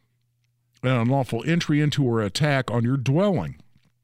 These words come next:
If there was a period there in the statute, we wouldn't be talking about it right now in the context of Castleton Square, but there's not.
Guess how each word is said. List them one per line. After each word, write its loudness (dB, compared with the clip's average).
If -20
there 0
was 0
a -4
period 0
there 0
in 0
the 0
statute, -2
we 0
wouldn't 0
be -2
talking 0
about -2
it -2
right -2
now -4
in -2
the -4
context -4
of -8
Castleton -4
Square, -4
but -6
there's -4
not. -2